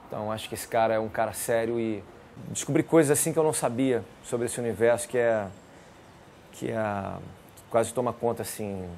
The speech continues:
do estado, né, das vans e tudo mais. As vans ilegais e, enfim, coisas que, hum, são completamente, é, absurdas na nossa sociedade.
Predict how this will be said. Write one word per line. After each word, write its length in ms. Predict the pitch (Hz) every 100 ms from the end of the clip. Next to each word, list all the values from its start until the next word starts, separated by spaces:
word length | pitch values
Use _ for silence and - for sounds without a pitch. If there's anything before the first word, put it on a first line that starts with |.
| 90
do 80 | 98
estado, 380 | - 117 107
né, 140 | 92 92
das 200 | 92 85
vans 400 | 90 113 113 92
e 60 |
tudo 220 | 90 98 95
mais. 340 | 98 92 - - - - - - - - - - -
As 80 | 92
vans 200 | 104 95
ilegais 680 | 92 98 107 107 101 85
e, 220 | 90 87 87
enfim, 360 | 85 - 95 85 85 82 - - - - - -
coisas 240 | 131 123
que, 320 | - 120 113
hum, 100 | 104 95 92 - - - - - - - - - - -
são 240 | - 110
completamente, 1000 | 104 101 117 117 110 110 110 - 117 104 90 87 - - - - - 98
é, 140 | 98
absurdas 640 | 101 98 - 113 113 107
na 80 | 107
nossa 200 | 107 110
sociedade. 560 | 107 98 104 98 92